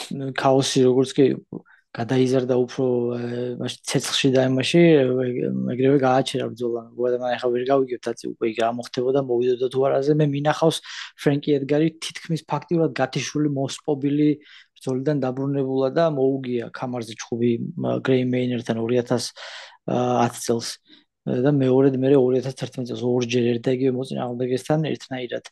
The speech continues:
ერთი ფრედ დამთავრდა ქამარზე, ანუ ტიპი მომსპარი დაბრუნდა პირველ რაუნდში, რა. გეუნები, აი, მე მგონი, მე მგონი, რომ მოკლავდა, რა. და მერე იმდენი იქნა, რომ ფრედ დამთავრდა ეგ ბრძოლა, მერე რევანში იყო და მერე ისევ, ისე მოხდა პირველ რაუნდში, ისევ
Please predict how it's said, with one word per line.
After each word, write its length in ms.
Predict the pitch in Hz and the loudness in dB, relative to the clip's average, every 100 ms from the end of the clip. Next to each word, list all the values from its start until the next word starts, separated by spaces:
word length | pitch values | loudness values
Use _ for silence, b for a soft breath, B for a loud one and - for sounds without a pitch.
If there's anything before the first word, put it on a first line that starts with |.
| B B B - | B B B 2
ერთი 240 | 131 - - | 2 2 2
ფრედ 160 | 135 123 | 2 4
დამთავრდა 440 | 135 131 131 160 | 2 4 4 4
ქამარზე, 540 | 160 139 139 135 143 165 170 175 | 4 2 2 2 6 6 6 4
ანუ 180 | 170 139 120 120 _ | -2 -4 -4 -8 _
ტიპი 280 | - 156 139 120 | -2 0 0 -2
მომსპარი 720 | 131 131 147 151 - - 147 131 | -2 0 2 0 0 4 4 4
დაბრუნდა 440 | 131 127 120 113 117 - | 2 2 0 0 -4 -4
პირველ 260 | 131 123 131 | -2 0 2
რაუნდში, 360 | 123 120 117 127 | 0 -2 -4 -2
რა. 160 | 131 143 160 - - | 2 2 -2 -10 -4
გეუნები, 420 | 135 147 147 127 | -2 0 0 0
აი, 160 | 120 127 127 - 135 | -2 -4 -10 -10 -6
მე 60 | |
მგონი, 200 | 139 151 147 | 0 0 4
მე 60 | 175 | 6
მგონი, 140 | 175 | 8
რომ 100 | 175 151 | 8 6
მოკლავდა, 380 | 156 143 123 - | 6 2 0 -2
რა. 180 | - 160 170 B B B B _ _ _ _ _ | -4 -4 -8 B B B B _ _ _ _ _
და 80 | 214 214 | 0 2
მერე 180 | 175 185 175 | 4 4 4
იმდენი 300 | 156 165 165 | 2 0 0
იქნა, 160 | - 180 | 0 0
რომ 60 | 185 | 2
ფრედ 160 | 165 165 | 2 2
დამთავრდა 320 | 170 165 139 127 | 2 -2 -4 -4
ეგ 120 | 127 | -4
ბრძოლა, 220 | 131 151 170 | -2 -2 0
მერე 200 | 151 143 | 0 0
რევანში 440 | 131 139 139 - 147 | 0 -4 -6 -6 -6
იყო 160 | - 165 | -4 -2
და 60 | 185 175 | 0 0
მერე 240 | 156 165 175 | 0 0 0
ისევ, 400 | 143 - - 170 170 | -4 -6 0 2 2
ისე 160 | - 170 | 0 0
მოხდა 200 | 156 - 127 | 0 -6 -10
პირველ 220 | 143 143 | -6 -4
რაუნდში, 280 | 151 151 135 | -4 -6 -6
ისევ 320 | 143 - 160 | -6 -2 0